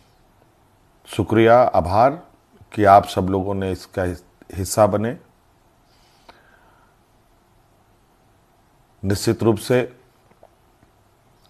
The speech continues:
हम सबको इस महापर्व के प्रति हर समय, हर चुनाव में बढ़ चढ़ करके हिस्सा लेने की आवश्यकता है।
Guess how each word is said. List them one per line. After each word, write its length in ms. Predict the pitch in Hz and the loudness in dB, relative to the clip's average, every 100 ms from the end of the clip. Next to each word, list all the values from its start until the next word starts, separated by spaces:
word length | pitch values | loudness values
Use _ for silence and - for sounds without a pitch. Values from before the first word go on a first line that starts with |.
| _ - _ _ _ _ _ _ | _ -20 _ _ _ _ _ _
हम 200 | 127 127 | -2 -2
सबको 500 | - 135 120 147 135 | 2 0 2 2 4
इस 380 | 117 - - - _ _ _ _ _ _ _ _ _ _ | 2 -4 -16 -20 _ _ _ _ _ _ _ _ _ _
महापर्व 460 | 104 117 - 117 107 - _ _ | 2 2 4 2 2 -6 _ _
के 80 | 107 | -4
प्रति 580 | - 98 120 123 - _ _ _ _ _ _ _ _ _ _ _ _ _ _ _ _ _ _ _ _ _ _ _ _ _ _ _ _ _ - | -2 -2 -2 -4 -6 _ _ _ _ _ _ _ _ _ _ _ _ _ _ _ _ _ _ _ _ _ _ _ _ _ _ _ _ _ 2
हर 320 | 127 135 127 | 4 6 2
समय, 720 | - - 113 123 110 85 - _ _ _ - | -2 -4 2 2 2 -2 -12 _ _ _ -20
हर 260 | - 127 | 0 0
चुनाव 420 | 117 - 107 120 113 | 0 -2 2 2 2
में 240 | 90 73 _ _ _ _ _ | -2 -10 _ _ _ _ _
बढ़ 180 | 90 95 | -2 -2
चढ़ 200 | 92 98 | 0 -4
करके 280 | 95 98 104 | -4 -10 -10
हिस्सा 360 | 92 87 - 95 | -10 -10 -6 -4
लेने 320 | 92 92 98 | -4 -6 -10
की 140 | - | -8
आवश्यकता 500 | 85 80 76 - 78 | -10 -10 -16 -16 -18
है। 100 | 71 | -18